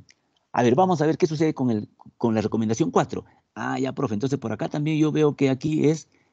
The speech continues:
el exponente es impar. Si el exponente es impar,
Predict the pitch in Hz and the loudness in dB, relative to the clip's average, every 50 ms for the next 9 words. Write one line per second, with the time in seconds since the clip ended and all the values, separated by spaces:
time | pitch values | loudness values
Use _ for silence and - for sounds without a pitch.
0 | _ - - 117 120 143 170 160 - - 147 147 143 147 156 151 151 - - 151 | _ -6 -2 0 2 2 2 0 0 -2 -2 0 0 2 0 0 0 -2 -2 -4
1 | 151 - - 135 127 - 139 131 123 123 117 98 87 - _ _ _ _ _ _ | -2 0 0 0 2 2 0 0 0 0 -2 -4 -6 -12 _ _ _ _ _ _
2 | - - 123 117 113 113 - - - 127 156 185 180 156 180 - 185 185 - - | -2 0 2 2 2 0 -2 -2 -2 0 0 0 2 0 0 0 0 -2 0 2
3 | 185 135 - | 2 2 0